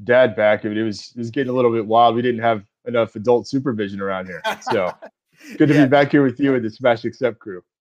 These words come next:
Speaker 2: Yeah. Um, why don't we, we're, we're gonna do the way around is we're five games in, you know, we're almost a
Speaker 1: Yeah.
Speaker 2: third of the way done with the, the fantasy season for twenty twenty. What's your biggest takeaway from these first five weeks?
Speaker 1: Yeah. You know, first, I'll just say,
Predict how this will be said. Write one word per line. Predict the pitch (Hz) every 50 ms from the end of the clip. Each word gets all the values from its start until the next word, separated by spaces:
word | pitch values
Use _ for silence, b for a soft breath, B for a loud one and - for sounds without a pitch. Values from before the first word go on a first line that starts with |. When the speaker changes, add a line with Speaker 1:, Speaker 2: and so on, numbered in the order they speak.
| _ _ _ _ _ _
Speaker 2:
Yeah. | - 120 127 131 127 113 104 b b b 170 b b _
Um, | 139 151 151 151 147 143 127 - _
why | 143 160 190
don't | 226 220 202
we, | 165 151
we're, | 156 170 170
we're | 165 165 175
gonna | 165 175 175 165
do | 170 175 170
the | 170 165
way | 165 165 165
around | 147 143 147 147 143 131
is | 127 127 - _
we're | 160 170
five | - - 165 - 208 196 165
games | 180 175 165 151 139
in, | 160 160 139
you | 117 110
know, | 113 120 127
we're | 135 135 139 139
almost | 135 135 147 139 -
a | 131
Speaker 1:
Yeah. | 123 123 101
Speaker 2:
third | - 143 143 151 156 151
of | 143
the | 139 135
way | 139 135 135
done | 117 135 135 135 139
with | 131 120 120
the, | - 117 117 117 113
the | 107 123 123 113
fantasy | - 143 139 135 131 127 135 127
season | 123 - 147 160 160 160
for | 143 - 127
twenty | - - 131 127 123 120
twenty. | - - 127 120 120 117 110 b b b b
What's | b 180 185 -
your | 220 170
biggest | 185 190 175 165 - -
takeaway | 175 170 147 - 131 120 113 113
from | 110 _ 131 123
these | 123 120 -
first | - 143 131 123 -
five | 131 120 117 110
weeks? | 117 117 110 110 _ _ _ _ _ _ _ _ _ _ _ _ _
Speaker 1:
Yeah. | - 165 151 -
You | - 151
know, | 156 147 120 - - _ _ _ _ _ _
first, | - 165 151 - - -
I'll | 131 135 135
just | 131 139 131 - -
say, | 139 127 117 110 - -